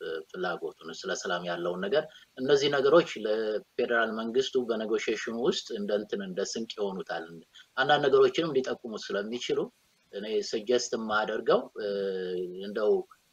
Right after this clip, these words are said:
ሁልጊዜ ሀሳባቸውን የሚገልጹ እንደኛ አይነት ሰዎችን መድረክ ላይ እያመጡ ከማከራከር ከማወያየት ሄደው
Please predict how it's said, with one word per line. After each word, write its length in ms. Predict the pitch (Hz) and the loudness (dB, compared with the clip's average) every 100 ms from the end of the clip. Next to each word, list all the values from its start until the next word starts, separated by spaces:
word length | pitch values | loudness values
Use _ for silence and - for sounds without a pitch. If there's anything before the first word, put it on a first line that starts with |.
| _ | _
ሁልጊዜ 340 | 143 139 151 139 | -6 -2 0 2
ሀሳባቸውን 840 | 135 131 - 143 131 127 131 135 123 | 6 6 4 2 4 4 4 2 2
የሚገልጹ 880 | 123 120 120 120 117 110 117 117 - 127 113 | -2 -4 -4 -2 -2 2 2 0 -4 -6 -6
እንደኛ 380 | 104 107 104 110 104 | -4 -2 -2 -2 -4
አይነት 320 | 101 101 95 | -4 -4 -6
ሰዎችን 480 | - 104 95 104 95 | 0 0 0 -4 -6
መድረክ 360 | 95 98 104 101 | -6 -4 -4 -2
ላይ 140 | 107 101 | 0 0
እያመጡ 460 | 101 101 98 98 101 | -2 -2 -4 -6 -6
ከማከራከር 840 | - 196 101 - 110 117 151 117 117 | -4 -2 -2 -2 0 0 0 0 -4
ከማወያየት 800 | - 107 110 123 160 156 131 180 - - - _ _ | -6 -4 0 4 6 6 4 0 -6 -20 -20 _ _
ሄደው 380 | - 147 143 127 | 4 6 8 6